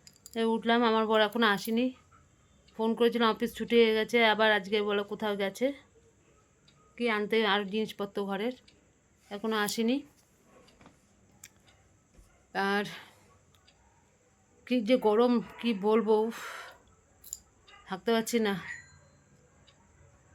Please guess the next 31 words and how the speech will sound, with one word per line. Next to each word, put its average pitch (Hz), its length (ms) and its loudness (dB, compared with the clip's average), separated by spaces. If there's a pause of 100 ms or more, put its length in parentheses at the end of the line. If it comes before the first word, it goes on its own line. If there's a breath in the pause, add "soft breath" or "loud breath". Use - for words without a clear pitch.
(140)
ছেলে 220 200 0
সন্ধ্যাবাতি 220 440 0
দিয়ে 233 180 2
এসে 233 220 2
পড়তে, 214 260 0
আজকে 214 160 2
তো 220 120 0
ছেলের 220 240 -2
পড়া 214 300 2
নেই, 240 280 0 (480)
ও 202 100 -6
সন্ধ্যাবাতিটা 208 640 -2
দিয়ে 220 420 0
ও 208 200 -2
পড়তে 208 360 2
বসবে। 247 300 -2 (800)
আর, 185 280 0
উম, 185 380 -4 (1080)
কি 605 140 0
বলবো, - 580 0 (500)
এখন 214 280 -2
আর, 214 180 0
এখন 208 340 -2
কটা 214 240 4
বাজে? 202 260 2
সাতটা 202 380 -6
মতন 220 280 -4
বাজতে 202 320 0
চলছে, 208 360 -6
সাতটা 202 360 -6
না, 185 160 -6